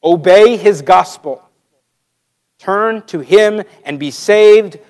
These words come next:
for he is God and there is no other.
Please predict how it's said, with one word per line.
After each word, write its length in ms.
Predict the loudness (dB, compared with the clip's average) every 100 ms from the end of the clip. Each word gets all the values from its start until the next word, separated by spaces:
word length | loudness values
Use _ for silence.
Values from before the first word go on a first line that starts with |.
| _
for 200 | -8 -8
he 260 | -8 -12
is 300 | -6 -4 -6
God 500 | -4 2 4 4 2
and 300 | -2 -8 -6
there 200 | -2 -2
is 500 | -2 -4 -4 -6 -12 _
no 600 | -14 -4 -2 -2 -4 -10 _ _ _ _ _
other. 400 | -14 -14 -14 _